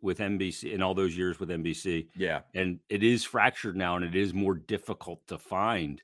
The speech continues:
Speaker 2: Mm-hmm.
Speaker 1: if, if you don't know where to look. And, you know, you don't see the amount of promos that you would need to
Speaker 2: Nope.
Speaker 1: see to tease you in. Maybe
Speaker 2: Nope.
Speaker 1: you will during the playoffs. I mean, the N H L
Speaker 2: Well
Speaker 1: playoffs is great, but there,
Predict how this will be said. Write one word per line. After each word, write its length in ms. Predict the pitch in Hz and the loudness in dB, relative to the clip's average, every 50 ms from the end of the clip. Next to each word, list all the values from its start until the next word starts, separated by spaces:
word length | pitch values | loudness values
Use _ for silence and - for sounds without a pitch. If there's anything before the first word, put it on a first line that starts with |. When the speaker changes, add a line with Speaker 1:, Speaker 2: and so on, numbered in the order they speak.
| _ - | _ -4
Speaker 2:
Mm-hmm. 520 | 95 98 101 104 113 117 131 139 127 - | -2 -2 0 0 2 2 2 0 0 -2
Speaker 1:
if, 220 | 87 80 - - - | -4 -4 -4 -8 -10
if 180 | - 95 - - | -10 -8 -6 -4
you 60 | 190 | -2
don't 160 | 156 101 - 98 | -2 -2 -2 -2
know 120 | 92 85 | -4 0
where 200 | 87 95 98 95 | 2 2 2 2
to 80 | 90 82 | 2 0
look. 500 | 82 90 107 131 117 95 - - - - _ _ _ _ | 2 2 4 6 6 4 2 -2 -10 -20 _ _ _ _
And, 400 | 104 95 92 90 85 87 85 80 _ _ _ _ _ _ _ _ _ _ _ | -4 -2 -2 0 0 -2 -4 -4 _ _ _ _ _ _ _ _ _ _ _
you 80 | 110 | 0
know, 60 | 117 113 | 0 4
you 60 | 107 | 4
don't 180 | 120 117 107 | 4 4 4
see 140 | - - 123 104 | 2 0 0 2
the 100 | 107 104 | 4 4
amount 180 | 104 98 87 | 4 2 2
of 80 | 80 - | 0 -4
promos 600 | - - 123 117 117 113 117 113 113 110 98 - | -2 4 6 8 8 8 8 6 6 4 4 2
that 140 | 120 98 101 | 0 -2 0
you 140 | 107 107 | 0 2
would 100 | 110 101 | 2 2
need 220 | 101 107 104 98 92 | 2 2 0 2 2
to 80 | 98 | 6
Speaker 2:
Nope. 20 | 107 | 6
Speaker 1:
see 300 | 123 131 110 107 104 92 | 6 6 6 2 2 0
to 180 | - - 104 82 | -2 -6 -8 -8
tease 340 | 80 - 117 107 101 85 85 | -6 -4 -2 -2 -2 0 2
you 120 | 95 92 | 2 4
in. 240 | 104 123 117 92 85 - _ _ _ _ _ | 4 4 2 2 0 -2 _ _ _ _ _
Maybe 200 | 139 170 185 214 | 8 8 8 10
Speaker 2:
Nope. 20 | 190 | 10
Speaker 1:
you 100 | 175 143 | 8 10
will 260 | 123 135 131 139 139 | 12 10 10 10 8
during 260 | 107 113 120 113 110 101 | 6 4 4 6 6 4
the 80 | 90 | 2
playoffs. 380 | - - 104 101 104 101 92 - | 0 0 0 2 2 2 0 0
I 40 | 104 | 0
mean, 240 | 98 98 92 82 - _ _ _ _ _ _ - _ _ _ _ _ _ _ _ _ | 0 0 0 -2 -4 _ _ _ _ _ _ -20 _ _ _ _ _ _ _ _ _
the 60 | 107 131 | -4 0
N 40 | |
H 120 | 143 139 139 | 2 4 4
L 80 | 135 127 | 4 4
Speaker 2:
Well 60 | - - | 2 0
Speaker 1:
playoffs 240 | 120 110 92 - 90 | 0 0 0 -2 -6
is 80 | 78 | -10
great, 320 | - - 113 127 120 - - | -4 -2 0 0 0 0 -2
but 160 | 92 80 - | -6 -4 -4
there, 160 | 95 90 - | -4 -6 -6